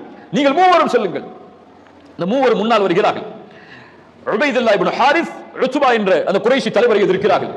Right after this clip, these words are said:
ஹம்சா, ஷைபாவை எதிர்க்கிறார்கள். அலி இப்னு அபி தாலிப், வலீதை எதிர்க்கிறார்கள்.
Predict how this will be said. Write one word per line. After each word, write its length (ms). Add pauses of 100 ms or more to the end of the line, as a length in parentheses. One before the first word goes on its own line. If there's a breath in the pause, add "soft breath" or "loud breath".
(140)
ஹம்சா, 440 (240)
ஷைபாவை 340
எதிர்க்கிறார்கள். 460
அலி 300
இப்னு 40
அபி 220
தாலிப், 320 (340 loud breath)
வலீதை 300
எதிர்க்கிறார்கள். 460